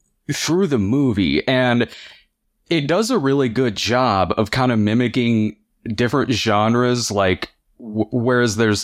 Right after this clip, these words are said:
there's parts, even outside of the porn sequences, like, there's parts that are still kind of acted and sort of shot that way, but then on the wildly opposite end of that spectrum, there's also stuff that's acted and shot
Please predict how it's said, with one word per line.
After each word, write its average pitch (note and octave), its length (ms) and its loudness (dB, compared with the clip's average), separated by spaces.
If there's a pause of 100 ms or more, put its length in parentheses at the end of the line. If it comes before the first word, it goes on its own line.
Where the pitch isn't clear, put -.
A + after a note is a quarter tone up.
there's A2 320 2
parts, A2+ 600 -2
even B2+ 240 2
outside G#2 460 2
of F#2+ 80 2
the F2+ 100 0
porn G2 340 0
sequences, G#2 680 0
like, F#2+ 220 0
there's G2+ 200 0
parts G2+ 340 0
that G2 120 2
are F#2+ 60 2
still F#2+ 280 0
kind F#2+ 360 0
of G2 280 2 (580)
acted G#2 460 0
and F#2+ 140 0
sort G#2 220 0
of F#2 100 -2
shot F#2 400 0
that B2+ 220 0
way, C3 360 0 (120)
but A2 120 0
then A#2 140 0
on G#2+ 140 2
the G2+ 80 2
wildly G2+ 500 0
opposite G#2 420 0
end B2 140 0
of B2 100 -2
that B2 160 -2
spectrum, B2 460 -2
there's G#2 180 0
also G2+ 720 0 (280)
stuff - 320 -4
that's - 260 -4
acted G2 420 0
and F#2 140 0
shot F#2 520 -2